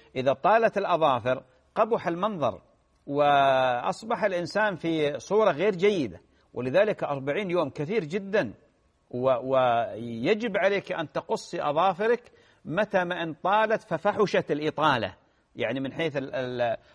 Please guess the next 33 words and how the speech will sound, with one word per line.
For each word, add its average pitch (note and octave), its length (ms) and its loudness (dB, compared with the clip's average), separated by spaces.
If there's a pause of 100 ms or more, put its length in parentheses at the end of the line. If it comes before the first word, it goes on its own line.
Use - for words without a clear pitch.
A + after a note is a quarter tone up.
(120)
الطول C3+ 440 2 (400)
تقصينها. E3+ 720 -2
بارك D#3 380 4
الله D#3 380 0
فيك. C3 400 -4 (2500)
أم F3+ 180 -2
أحمد F3+ 320 -2
من D#3+ 140 -2
العراق D#3 360 2
تقول: D#3+ 280 -4
"ماذا F3+ 220 0
تفعل D3 340 -2
الزوجة C#3+ 420 0
إذا C#3+ 140 -2
أخذت C#3+ 320 -2
من C#3 120 -2
زوجها C#3 320 0
فلوس C3+ 340 -4
دون C3+ 200 -2
علمه D3 360 0
وأعطتهم C#3 580 0
لأهلها C#3+ 360 0
والزوج C3+ 340 0
توفي D3 400 -4
ولم C#3+ 220 2
تستطع C3+ 560 -4
إخباره، D3 400 2
وإذا C3+ 420 0
الزوج C#3+ 280 -4
ترك C#3 280 -2
سيارة C#3+ 400 2
هل D3 160 2
للأم D3 420 -2